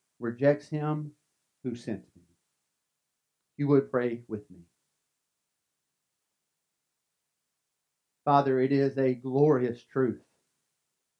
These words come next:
that Jesus saves. And it is a glorious thing to respond to that truth in faith and repentance. But it is woeful to reject that truth.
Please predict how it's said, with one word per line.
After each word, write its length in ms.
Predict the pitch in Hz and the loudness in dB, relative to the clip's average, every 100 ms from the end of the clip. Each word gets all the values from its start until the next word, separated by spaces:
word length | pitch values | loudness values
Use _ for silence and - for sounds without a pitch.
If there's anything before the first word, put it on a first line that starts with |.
| - | -2
that 180 | 135 127 | 0 0
Jesus 440 | 131 131 117 110 | 0 -2 -2 -6
saves. 680 | - 110 113 98 104 - - _ _ _ _ _ _ _ _ - | -2 -2 -4 -10 -16 -20 -20 _ _ _ _ _ _ _ _ -8
And 280 | 147 147 165 | -2 2 4
it 120 | 170 | 4
is 140 | 170 | 2
a 60 | 165 | 2
glorious 440 | 165 185 185 180 | 4 6 6 2
thing 300 | - 190 165 | 0 0 0
to 80 | 156 | -2
respond 540 | 147 147 - 180 180 180 | -4 -4 2 4 2 2
to 80 | |
that 220 | 160 151 - | 2 2 4
truth 300 | 190 180 165 | 2 2 -4
in 120 | 147 | -4
faith 320 | 185 180 180 - _ - | 0 2 0 -4 _ 2
and 140 | 165 | 2
repentance. 920 | 147 170 196 180 135 147 - - - _ _ _ _ _ _ _ _ _ _ | 4 4 2 2 -4 -6 -10 -20 -20 _ _ _ _ _ _ _ _ _ _
But 180 | 147 156 | 2 4
it 140 | 156 165 | 6 4
is 180 | 156 | 2
woeful 720 | 147 160 175 180 180 101 95 - _ _ _ _ _ _ - | 2 4 6 2 -2 -10 -10 -16 _ _ _ _ _ _ -4
to 80 | 151 | -2
reject 420 | 135 127 135 - | -2 2 0 0
that 220 | 113 - | -6 -6
truth. 260 | - - | -16 -20